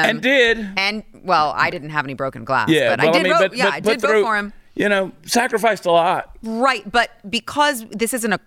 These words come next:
Speaker 2: cult, right? I,
Speaker 1: Yeah.
Speaker 2: I, I don't consider myself a member of a cult. I have the ability to
Speaker 1: Right.
Speaker 2: think critically and criticize someone where they need criticism because nobody's perfect.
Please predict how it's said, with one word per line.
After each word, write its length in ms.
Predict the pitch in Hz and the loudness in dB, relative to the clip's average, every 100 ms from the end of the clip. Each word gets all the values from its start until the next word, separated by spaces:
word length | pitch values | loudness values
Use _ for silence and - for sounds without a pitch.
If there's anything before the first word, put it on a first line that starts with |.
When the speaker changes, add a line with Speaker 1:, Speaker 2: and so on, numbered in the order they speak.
| - | -12
Speaker 2:
cult, 440 | - 240 - - - _ _ _ | 0 0 0 -12 -14 _ _ _
right? 300 | 208 226 247 | -2 -2 -2
I, 100 | - 180 | 0 2
Speaker 1:
Yeah. 220 | 190 190 | 2 2
Speaker 2:
I, 60 | 196 | -2
I 20 | |
don't 180 | 220 220 | -2 -4
consider 300 | 226 202 226 | -8 -4 -2
myself 300 | 202 202 190 | -2 -2 -4
a 40 | |
member 220 | 190 190 190 | -2 0 0
of 80 | |
a 60 | 165 | 0
cult. 420 | - - 220 - - | -10 -2 -2 -2 -4
I 80 | 175 | -4
have 200 | 190 175 | -4 -4
the 100 | 175 | -4
ability 400 | 175 180 170 165 | -2 -2 -2 -4
to 120 | - | -2
Speaker 1:
Right. 120 | 113 | 0
Speaker 2:
think 120 | 101 - | 0 0
critically 520 | 196 170 - 165 156 | -4 -4 -4 -6 -4
and 240 | 160 151 | -6 -8
criticize 460 | - 196 185 170 160 | -6 -4 -2 -2 -2
someone 360 | 165 156 147 | -4 -4 -6
where 220 | 143 160 156 | -2 -2 0
they 160 | 156 | -2
need 300 | 147 147 127 | -4 -6 -8
criticism 640 | - 202 202 - 147 151 147 | -6 -4 -4 -6 -6 -6 -6
because 280 | 147 151 | -6 -6
nobody's 300 | 147 147 139 - | -6 -6 -8 -6
perfect. 460 | 143 - - - | -8 -8 -12 -16